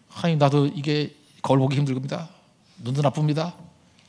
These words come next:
부족합니다. 거기다가 머리카락도 없습니다." 뭐 다 아시잖아요, 주님. 레아의 이 믿음 주십시오. 하나님 은혜 부어주셔야 돼요. 이거 아니면 아무것도 안 돼요. 라헬은 어때요, 라헬?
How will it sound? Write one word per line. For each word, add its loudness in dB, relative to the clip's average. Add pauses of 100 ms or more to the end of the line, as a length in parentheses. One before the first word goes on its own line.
(260)
부족합니다. -4
거기다가 0
머리카락도 -2
없습니다." -2
뭐 -4 (1160)
다 -2
아시잖아요, 0
주님. -8 (800)
레아의 2
이 -6
믿음 -4
주십시오. -10 (480)
하나님 -2
은혜 6
부어주셔야 0
돼요. -4
이거 -2
아니면 2
아무것도 2
안 0
돼요. -12 (2000)
라헬은 4
어때요, 0
라헬? -4